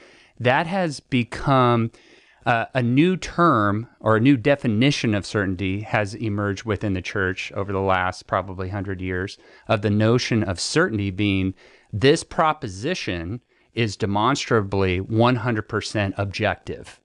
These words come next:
And that is not true. To your point, Pam, is that there's a faith component to it, but that doesn't mean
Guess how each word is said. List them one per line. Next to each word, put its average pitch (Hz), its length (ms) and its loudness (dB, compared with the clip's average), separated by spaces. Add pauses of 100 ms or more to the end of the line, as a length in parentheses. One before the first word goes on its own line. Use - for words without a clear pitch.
(600)
And 117 580 2
that 135 540 -2
is 151 500 2
not 120 460 0
true. 110 520 0
To - 120 -2
your 117 260 4
point, 135 460 -2
Pam, 90 560 -4
is 107 280 0
that 107 360 2
there's 107 220 -4
a 104 60 -8
faith 107 320 -4
component 107 580 -4
to 196 280 0
it, 95 340 -2 (560)
but 190 140 2
that 139 280 -4
doesn't 226 500 2
mean 147 680 2